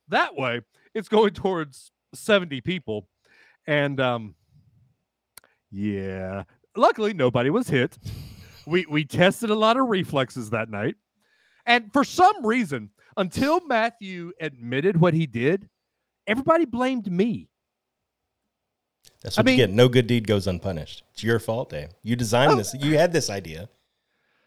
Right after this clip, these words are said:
Speaker 1: Uh, it, it was
Speaker 2: How long
Speaker 1: Matthew.
Speaker 2: did he let you take the blame before he admitted what he did?
Speaker 1: It was a, a couple days.
Speaker 2: Mm.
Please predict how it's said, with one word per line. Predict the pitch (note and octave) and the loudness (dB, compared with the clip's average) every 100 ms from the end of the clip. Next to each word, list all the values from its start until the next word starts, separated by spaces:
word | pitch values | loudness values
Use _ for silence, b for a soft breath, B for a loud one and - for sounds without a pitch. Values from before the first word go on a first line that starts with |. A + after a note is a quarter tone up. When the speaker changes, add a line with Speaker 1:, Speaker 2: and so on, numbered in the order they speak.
| _ | _
Speaker 1:
Uh, | G3 - _ _ _ _ _ D#3 | -18 -18 _ _ _ _ _ -12
it, | F#3+ F3+ | -10 -6
it | G3+ | -6
was | F#3+ | 2
Speaker 2:
How | D3 | 4
long | D#3 D#3 | 6 6
Speaker 1:
Matthew. | C3+ | 4
Speaker 2:
did | B2+ | 2
he | |
let | B2 A#2+ - | 4 2 0
you | |
take | G#2 A2+ G#2 | -2 -2 -2
the | |
blame | F#2+ G#2 G2 | -2 -2 -2
before | F2 G2+ F2+ | -4 -4 -4
he | |
admitted | E2+ F2+ E2+ | -4 -4 -4
what | E2 E2 | -4 -6
he | |
did? | D3+ - | -6 -6
Speaker 1:
It | D#4 A3+ | -6 -2
was | G3+ G3 F#3 D#3 D#3 | 0 2 2 -2 -6
a, | C#3+ - | -8 -10
a | - | -8
couple | C#3 A2+ F#2 | -6 -6 -8
days. | F2+ E2+ E2+ C#2 | -12 -14 -14 -14
Speaker 2:
Mm. | C#2+ C2+ B1+ C2 | -12 -10 -10 -14